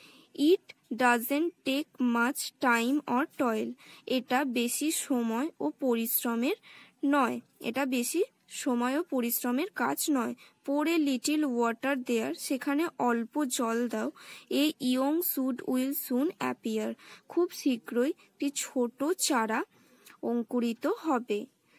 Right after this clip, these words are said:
তাহলে এই পোয়েমটায় আমাদের কি বলা হচ্ছে? আমাদের বলা হচ্ছে যে ফ্রুট আমাদের জন্য খুবই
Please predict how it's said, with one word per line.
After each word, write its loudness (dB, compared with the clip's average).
তাহলে -2
এই 2
পোয়েমটায় 0
আমাদের -2
কি -6
বলা -2
হচ্ছে? -4
আমাদের -2
বলা -2
হচ্ছে -4
যে -4
ফ্রুট -2
আমাদের 0
জন্য 0
খুবই 0